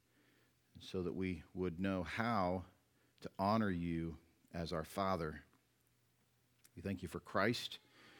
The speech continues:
who is the exclusive mediator of that relationship. And we pray this morning that the result of looking at your word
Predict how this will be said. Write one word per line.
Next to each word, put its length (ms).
who 180
is 380
the 160
exclusive 680
mediator 680
of 80
that 240
relationship. 800
And 100
we 60
pray 300
this 280
morning 460
that 260
the 120
result 520
of 140
looking 480
at 240
your 220
word 420